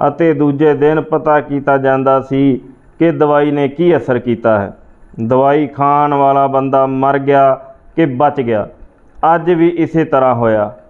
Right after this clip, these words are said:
ਡਾਕਟਰ ਡਰਮੋਡ ਆਪਣੇ ਕੋਲੋਂ ਜਿਹੜੀ ਦਵਾਈ ਮਹਾਰਾਜੇ ਨੂੰ ਫੜਾ ਆਇਆ ਸੀ, ਉਹ ਦਵਾਈ ਮਹਾਰਾਜੇ ਦੀ ਹਾਜ਼ਰੀ ਵਿੱਚ ਉਸਦੇ ਇੱਕ ਦਰਬਾਰੀ ਨੂੰ ਖਾਣੀ ਪਈ।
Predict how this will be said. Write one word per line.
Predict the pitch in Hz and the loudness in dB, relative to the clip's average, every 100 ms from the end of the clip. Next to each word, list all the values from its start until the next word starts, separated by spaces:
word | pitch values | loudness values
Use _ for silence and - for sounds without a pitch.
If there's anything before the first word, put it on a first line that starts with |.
| _ _ - - 127 | _ _ -20 -6 0
ਡਾਕਟਰ | 147 143 - 160 160 | 0 0 -4 -2 0
ਡਰਮੋਡ | 147 147 156 151 151 156 160 139 - _ _ - - | 0 0 0 0 2 2 0 -4 -10 _ _ -8 -4
ਆਪਣੇ | 151 - 165 160 | -2 -2 -2 -2
ਕੋਲੋਂ | 160 156 156 151 | 0 0 2 0
ਜਿਹੜੀ | 143 156 151 | 0 0 0
ਦਵਾਈ | 135 139 139 143 | 0 0 2 2
ਮਹਾਰਾਜੇ | 139 135 135 131 135 | 0 0 2 0 -2
ਨੂੰ | 135 | -4
ਫੜਾ | 127 131 131 123 | -2 0 0 0
ਆਇਆ | 123 120 | 0 0
ਸੀ, | 110 120 113 - _ - - - | -2 -6 -10 -12 _ -20 -18 -4
ਉਹ | 151 147 165 | 0 2 2
ਦਵਾਈ | 147 147 147 151 135 123 - _ - | 0 2 2 0 -2 -8 -18 _ -2
ਮਹਾਰਾਜੇ | 147 156 156 156 147 143 151 147 | 0 2 0 2 2 0 -2 -2
ਦੀ | 147 | 0
ਹਾਜ਼ਰੀ | 139 139 139 143 143 | 2 2 0 -2 -2
ਵਿੱਚ | 139 139 135 - - _ - | 0 0 -2 -8 -20 _ -8
ਉਸਦੇ | 151 147 139 156 156 | -2 0 0 -2 -2
ਇੱਕ | 175 175 | -4 -4
ਦਰਬਾਰੀ | 139 139 131 131 131 131 | -2 0 0 0 0 -2
ਨੂੰ | 127 123 | -2 -4
ਖਾਣੀ | 117 113 110 | -2 -2 -2
ਪਈ। | 110 101 | -4 -8